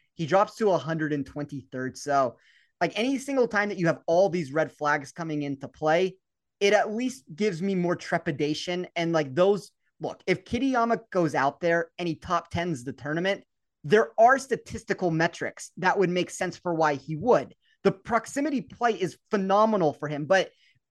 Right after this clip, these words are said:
you don't have to look any further than what he's provided over the course of, I mean, we could date this back to last year. I mean, if he's not giving you a top ten finish, he's pretty much missing the cut.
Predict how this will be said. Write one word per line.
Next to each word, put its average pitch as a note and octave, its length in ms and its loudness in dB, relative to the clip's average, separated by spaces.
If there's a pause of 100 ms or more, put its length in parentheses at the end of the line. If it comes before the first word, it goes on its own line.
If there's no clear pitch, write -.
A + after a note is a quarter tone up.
you A3+ 160 4
don't F4 120 2
have F4 140 -4
to F4 60 -4
look E4 160 -2
any C#4 140 -4
further A#3 320 0
than G#3 140 -2
what F#3+ 160 4
he's G3 200 -10
provided D#3+ 640 0
over F3 260 -4
the D#3+ 140 -2
course - 440 -6
of, D#3+ 280 -2 (440)
I E3+ 80 -2
mean, E3 220 0
we F#3+ 180 -2
could F3 180 -4
date E3 200 -2
this E3 100 -10
back D#3+ 240 0
to D#3+ 80 -6
last D3 320 -2
year. D#3+ 280 -2 (340)
I A3+ 40 0
mean, A#3 120 -2
if A3 100 0
he's C#4 200 0
not E4 180 -2
giving B3 220 -2
you A#3+ 80 2
a F3 40 2
top F3 260 -4
ten E3 180 -2
finish, D#3+ 460 -8
he's A#3 180 -4
pretty - 280 2
much A#3 240 2
missing A3 360 -2
the C#3 60 -6
cut. - 380 -2